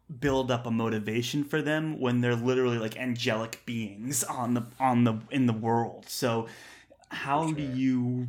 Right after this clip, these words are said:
Speaker 1: do character work when your character is the closest thing to an angel that could exist i-, in,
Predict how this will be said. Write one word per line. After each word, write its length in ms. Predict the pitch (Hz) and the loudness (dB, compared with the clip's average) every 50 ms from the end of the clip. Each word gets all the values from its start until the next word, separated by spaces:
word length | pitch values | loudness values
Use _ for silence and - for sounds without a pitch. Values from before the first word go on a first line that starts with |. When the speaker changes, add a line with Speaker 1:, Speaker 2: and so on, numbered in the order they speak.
| 123 - | -8 -4
Speaker 1:
do 280 | - 135 147 202 226 - | -2 0 0 0 0 -2
character 560 | - - - 113 107 104 101 - - 113 104 | -4 -6 -6 -6 -4 -6 -6 -6 -8 -8 -6
work 300 | 101 104 104 101 101 - | -6 -6 -8 -8 -8 -6
when 120 | 120 110 | -4 -4
your 80 | 107 107 | -4 -4
character 560 | 104 - - 117 113 110 - - 117 107 104 104 | -6 -6 -4 -4 -4 -4 -6 -8 -8 -6 -6 -6
is 200 | 101 104 - - | -6 -8 -10 -10
the 100 | - 120 | -10 -10
closest 520 | 120 - 127 120 120 120 120 117 - - | -6 -4 -4 -2 -2 -4 -6 -8 -8 -8
thing 180 | - 117 113 107 | -6 -6 -6 -8
to 160 | 110 - 117 110 | -8 -8 -8 -10
an 120 | 107 - - | -10 -10 -12
angel 600 | 135 120 113 120 131 127 117 - 101 101 101 110 107 | -10 -6 -2 0 0 0 0 -2 -4 -8 -8 -8 -6
that 240 | 110 107 110 110 | -6 -6 -6 -6
could 160 | - - 117 110 | -6 -6 -4 -4
exist 560 | 110 110 107 113 123 123 120 - - - - - - - - - 170 - - | -6 -6 -6 -4 -4 -4 -4 -6 -10 -14 -18 -20 -20 -20 -20 -18 -18 -14 -12
i-, 100 | 180 - - - | -12 -12 -8 -6
in, 180 | - 127 120 | -4 -2 -2